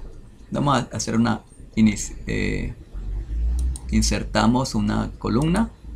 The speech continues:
y vamos a colocar el saldo real, cuál sería que debería de quedar nuestro libro. Uno sería este de aquí,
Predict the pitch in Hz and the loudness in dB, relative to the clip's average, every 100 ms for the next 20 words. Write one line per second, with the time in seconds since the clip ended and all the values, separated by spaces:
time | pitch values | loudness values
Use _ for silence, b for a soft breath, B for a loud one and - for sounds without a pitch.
0 | - - - - - - - - - 143 | -10 -8 -8 -8 -8 -8 -8 -8 -2 4
1 | 131 127 139 - 147 127 127 127 123 - | 6 8 6 6 4 6 6 6 6 6
2 | 127 135 143 120 110 120 - 123 131 131 | 6 8 6 8 8 6 6 6 6 4
3 | 139 165 - 123 117 120 - 113 120 113 | 8 8 8 6 6 6 6 6 6 4
4 | 110 95 98 90 - - - - - - | 2 -2 -2 -2 -8 -20 -20 -20 -20 -20
5 | - - - - - 143 123 127 190 - | -20 -20 -20 -14 2 6 8 6 2 2
6 | 110 107 90 - - - - - - - | 4 6 4 0 -10 -6 -6 -6 -14 -20
7 | - - - - - 123 - 139 110 - | -20 -20 -20 -10 4 4 6 6 4 2
8 | 73 | -6